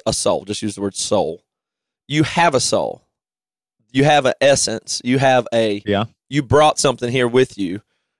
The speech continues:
Speaker 1: and then it in-, interacts with this, you know, pretty messy reality. And,
Speaker 2: Right.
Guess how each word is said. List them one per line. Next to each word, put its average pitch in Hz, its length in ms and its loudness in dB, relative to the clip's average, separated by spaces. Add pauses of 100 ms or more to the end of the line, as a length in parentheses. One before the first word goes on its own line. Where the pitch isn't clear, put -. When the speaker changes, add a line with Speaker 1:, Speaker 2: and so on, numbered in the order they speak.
(160)
Speaker 1:
and 113 180 -2
then 131 380 2
it 117 120 0
in-, 117 120 0
interacts 120 560 -2
with 107 180 -6
this, - 480 -2 (840)
you 101 160 -4
know, 71 260 -14 (420)
pretty 117 300 0
messy 110 500 -2
reality. 104 720 0 (440)
And, - 120 -2
Speaker 2:
Right. 104 240 -4